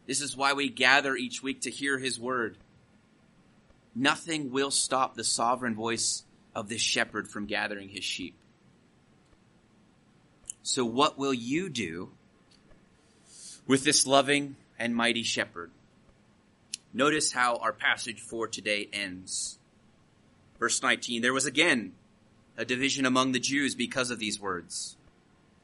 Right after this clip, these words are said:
Many of them said, 'He has a demon and is insane. Why listen to him?'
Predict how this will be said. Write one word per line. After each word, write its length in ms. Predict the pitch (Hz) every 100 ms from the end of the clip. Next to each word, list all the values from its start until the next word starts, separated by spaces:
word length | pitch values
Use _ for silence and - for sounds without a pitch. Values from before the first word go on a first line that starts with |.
| _
Many 260 | 117 139 151
of 100 | 147
them 160 | 147
said, 400 | 143 143 135 151 - _ _ _ _ _
'He 140 | 110
has 220 | 117 127 151
a 60 |
demon 540 | 139 180 220 120 95 - _ _ _ _ _ _ _
and 320 | 95 117 139 135
is 380 | 139 147 139 -
insane. 880 | 151 143 - - 165 139 117 117
Why 400 | 120 151 165 170
listen 500 | 170 170 185 - 180 156
to 100 | 156
him?' 360 | 135 110 101